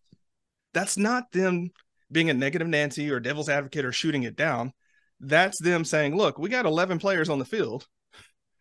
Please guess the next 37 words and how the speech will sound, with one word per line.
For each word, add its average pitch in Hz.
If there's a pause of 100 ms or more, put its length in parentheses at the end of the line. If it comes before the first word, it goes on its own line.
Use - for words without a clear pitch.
(280)
right, 147
that 156
are 143
all 190
doing 175
their 151
best 151
right 131
now. 131 (1700)
Um, 131 (220)
are 135
we 123
gonna 120
get -
more 120
players? 254 (160)
Are 143
we 131
gonna, 131
like, 143
what's 175
gonna 190
change 208
here - (300)
so 254
that 190
we 214
can 202
win?" 139 (680)
Not 214
so 240
that 240
I 214
can 151
shut 202
this 156
down, 135